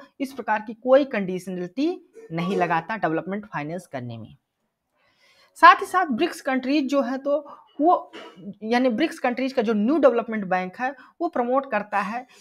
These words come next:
use of national currency of its member, यानी जो इसके मेंबर्स कंट्रीज हैं उसकी जो नेशनल करेंसी है उसको प्रमोट करने का, ट्रेड या इन्वेस्टमेंट उसको प्रमोट करने की बात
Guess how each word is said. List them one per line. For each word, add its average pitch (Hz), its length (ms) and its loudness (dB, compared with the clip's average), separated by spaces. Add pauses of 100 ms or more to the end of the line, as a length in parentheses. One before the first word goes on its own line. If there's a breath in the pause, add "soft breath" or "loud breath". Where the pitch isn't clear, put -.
(100)
use 233 220 0
of 233 200 2
national 226 520 -2
currency 185 520 -4
of - 260 -2
its 202 200 -12
member, 139 280 -12 (300 loud breath)
यानी 302 100 -2
जो 302 140 0
इसके 277 260 -4
मेंबर्स 247 500 2
कंट्रीज 208 440 -2
हैं 247 200 -8 (260 loud breath)
उसकी 254 200 -8
जो 247 100 -4
नेशनल 254 380 -2
करेंसी 214 360 -6
है 247 60 -4
उसको 254 300 -8
प्रमोट 196 340 -4
करने 180 260 -4
का, 185 140 -8 (460 loud breath)
ट्रेड 247 300 8
या 214 160 0
इन्वेस्टमेंट 214 600 -4
उसको - 340 -10
प्रमोट 185 260 -6
करने 165 240 -6
की 165 120 -8
बात 196 300 0